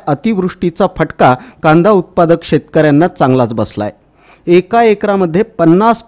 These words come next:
पाकिटं उत्पादित होणारा कांदा आता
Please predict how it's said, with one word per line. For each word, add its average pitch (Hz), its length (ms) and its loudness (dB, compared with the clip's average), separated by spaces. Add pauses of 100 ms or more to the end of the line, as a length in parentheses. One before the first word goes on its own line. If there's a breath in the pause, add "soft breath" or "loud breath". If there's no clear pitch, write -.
पाकिटं 190 560 -4 (140)
उत्पादित 175 540 -4 (260)
होणारा 165 420 0
कांदा 165 540 2 (280 loud breath)
आता 147 220 -2